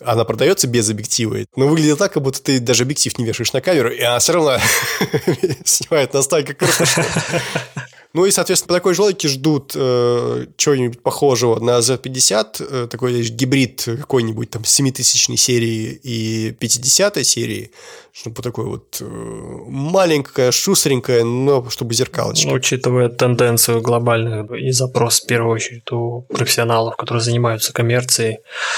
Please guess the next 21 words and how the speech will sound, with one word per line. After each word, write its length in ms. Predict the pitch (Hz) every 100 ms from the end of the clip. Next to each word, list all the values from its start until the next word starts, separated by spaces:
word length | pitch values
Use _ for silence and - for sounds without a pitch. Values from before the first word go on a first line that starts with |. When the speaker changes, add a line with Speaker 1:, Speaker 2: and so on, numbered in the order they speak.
| - -
Speaker 2:
и 160 | 139 127
просто 420 | 123 123 127 -
у 100 | 117
увлеченных 520 | 120 123 117 120 110
энтузиастов, 600 | 113 107 - 117 110 - 127
за-, 260 | 123 120 -
запросы 400 | 123 - 123 -
все-таки 300 | - 117 117
на 120 | 117
компактность 640 | 117 113 120 110 110 -
и 20 |
на 480 | 120 123 127 123 117 113 113 110 -
рост 240 | 123 113
производительности 800 | - 117 110 113 117 - 117 - 117
без 240 | 127 127
зеркальных 480 | 123 113 110 107 -
камер. 340 | 117 117 120 - _ - - - - -
Сложно 360 | - 123 107 107
пока 260 | 117 117
даже 300 | 110 110 113
вот 220 | 107 107